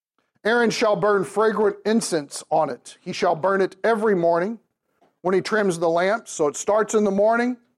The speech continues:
You've got a twelve-hour burn of incense that takes place. When Aaron, when Aaron trims the lamps,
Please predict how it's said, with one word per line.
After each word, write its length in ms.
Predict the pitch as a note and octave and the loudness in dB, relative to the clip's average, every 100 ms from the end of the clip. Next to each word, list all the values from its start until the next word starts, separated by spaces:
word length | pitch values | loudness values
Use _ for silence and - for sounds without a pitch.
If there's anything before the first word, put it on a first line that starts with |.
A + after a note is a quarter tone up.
| _ _ _ _ | _ _ _ _
You've 160 | D#3 E3+ | -4 -2
got 160 | G3+ G#3 | 0 -2
a 40 | |
twelve-hour 640 | - B3 A#3+ A#3+ A#3+ A#3 G#3 | -2 0 2 2 2 2 2
burn 240 | A3 A3+ | 2 0
of 100 | F3+ F3 | 0 0
incense 420 | G#3 G3+ G#3+ G#3 | -2 0 -2 -2
that 160 | E3+ | -6
takes 260 | - G#3 G3+ | -2 -2 -2
place. 480 | - A3 A#3+ - - _ _ _ - - _ - | -2 0 0 -6 -16 _ _ _ -20 -20 _ -10
When 140 | D#3+ | -6
Aaron, 360 | D#3 G3+ G#3+ G3+ | -2 0 0 -2
when 180 | E3+ F#3 | -2 -2
Aaron 300 | F#3 A3 G3 | 0 0 0
trims 440 | - A#3 A3+ A#3+ F#3 | -2 0 0 0 -2
the 100 | F3 | 0
lamps, 580 | E3 E3+ A3 - - | 0 -2 -6 -12 -20